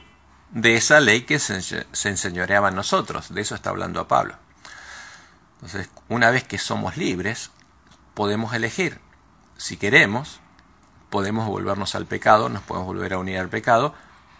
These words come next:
o podemos elegir estar unidos a Cristo. Esa es nuestra elección. Pero lo importante es entender cuál es el Evangelio. Entonces,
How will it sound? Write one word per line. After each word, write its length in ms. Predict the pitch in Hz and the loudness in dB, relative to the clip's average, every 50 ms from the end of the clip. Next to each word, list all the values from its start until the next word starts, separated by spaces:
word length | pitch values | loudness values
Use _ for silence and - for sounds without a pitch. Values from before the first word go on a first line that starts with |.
| - | 4
o 380 | - 185 202 170 160 170 196 - - - _ | 8 8 10 10 8 6 0 -6 -16 -12 _
podemos 400 | - 104 101 104 110 117 110 - 131 | 0 0 0 0 0 -2 -2 -2 0
elegir 460 | 131 127 120 - 143 147 - - - - _ _ _ - - | 0 0 0 0 0 0 0 -2 -4 -10 _ _ _ -14 -12
estar 320 | 98 - - - 101 107 | -12 -8 -4 -2 -2 0
unidos 540 | 127 123 117 113 117 135 160 175 - - - | 0 -2 -2 -2 -2 -2 -2 -2 -2 -4 -4
a 80 | 117 | -6
Cristo. 480 | - - 175 165 - - _ - - - - - | -6 -6 -6 -6 -8 -8 _ -16 -18 -16 -14 -8
Esa 240 | 110 107 - - | -6 -4 -2 -2
es 60 | 117 110 | -4 -4
nuestra 240 | 110 98 - - | -8 -8 -8 -8
elección. 420 | 95 92 90 - - 123 117 95 - - - - - - - - - - - - _ _ - - _ _ _ _ | -8 -8 -6 -4 -2 -2 -2 -2 -4 -12 -20 -20 -20 -20 -20 -20 -20 -20 -20 -20 _ _ -20 -20 _ _ _ _
Pero 180 | - 101 101 98 | -6 -4 -4 -2
lo 60 | 101 | -2
importante 480 | 104 98 107 104 - 139 139 143 139 | -4 -4 -4 -2 2 2 2 2 0
es 60 | 123 117 | -2 -4
entender 420 | 110 107 107 107 107 123 - 123 | -4 -4 -4 -2 -2 -2 -2 -2
cuál 280 | - - 107 107 113 113 | -4 -2 0 0 0 0
es 140 | 107 - | -2 -4
el 60 | 110 101 | -4 -4
Evangelio. 480 | 95 98 95 - 135 120 92 - - - _ _ _ _ _ _ _ _ _ _ _ _ - - - - - | -4 -4 -4 -4 -4 -6 -6 -6 -12 -18 _ _ _ _ _ _ _ _ _ _ _ _ -20 -18 -10 -6 -4
Entonces, 400 | 117 117 113 117 104 101 98 | -4 -2 -2 -2 -2 -2 -4